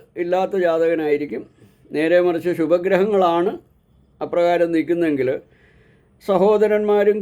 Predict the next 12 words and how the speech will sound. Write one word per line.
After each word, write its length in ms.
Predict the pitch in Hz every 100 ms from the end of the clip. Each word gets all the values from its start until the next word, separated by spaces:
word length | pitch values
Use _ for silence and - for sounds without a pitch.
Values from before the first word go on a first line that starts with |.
| 185
കീർത്തിയുള്ളവരുമായിരിക്കുമെന്നാണ്. 1600 | 190 196 196 208 190 190 190 190 185 180 170 160 170 151 131 117 92 -
സഹോദരങ്ങൾക്ക് 800 | 131 135 175 185 196 208 208 214 208
പോലും 240 | 214 214 214
കീർത്തി 260 | 202 208 202
ഉണ്ടാകുമെന്നാണ് 560 | 196 190 190 180 165 160
പറയുന്നത്. 360 | 139 131 113 101 _ _ _ 143
അപ്പോൾ 160 | 151 151
ധനസമ്പാദനത്തിൽ 840 | 139 180 226 185 180 175 175 180 220 -
തൽപരനായി 580 | 151 147 180 180 170 165 165
തീരുകയും 460 | 160 156 156 185 220 - _ - 143 143
ചെയ്യുന്നു 360 | 160 165 170 170
പറയുന്നുണ്ട്. 480 | 190 208 202 165